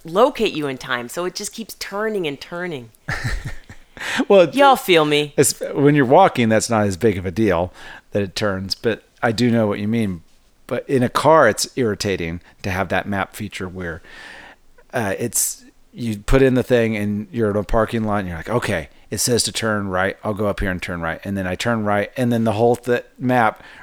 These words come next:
Speaker 2: reorients itself. And it's like,
Speaker 1: Yes.
Speaker 2: "I was supposed to turn left there. Why did it even show
Speaker 1: <laughs>
Speaker 2: this, that direction?"
Speaker 1: Yeah, wake up, map.
Speaker 2: <laughs>
Speaker 1: So the, the interesting thing about these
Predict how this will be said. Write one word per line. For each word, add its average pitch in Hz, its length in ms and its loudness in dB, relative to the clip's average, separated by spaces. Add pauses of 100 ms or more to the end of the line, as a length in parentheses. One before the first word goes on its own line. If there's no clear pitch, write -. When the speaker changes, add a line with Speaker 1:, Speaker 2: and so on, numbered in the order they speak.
(140)
Speaker 2:
reorients 127 680 4
itself. - 380 2
And 294 140 6
it's 180 80 2
like, 123 100 4
Speaker 1:
Yes. 131 80 2
Speaker 2:
"I 180 120 6
was 254 100 2
supposed 143 300 -2
to - 40 -8
turn 120 240 -2
left 185 260 2
there. 101 140 0
Why 123 160 2
did 180 140 -2
it 180 80 -2
even 160 240 0
show 131 520 2 (400)
Speaker 1:
<laughs> - 340 -10
Speaker 2:
this, - 320 -2
that 104 360 -4
direction?" 135 480 0 (200)
Speaker 1:
Yeah, 202 160 0
wake 262 320 4
up, 208 220 4
map. 147 380 -2 (240)
Speaker 2:
<laughs> 196 100 -2 (320)
Speaker 1:
So 233 160 6
the, 220 120 4 (340)
the - 180 -2
interesting 277 480 0
thing 156 160 2
about 143 280 2
these 143 200 -2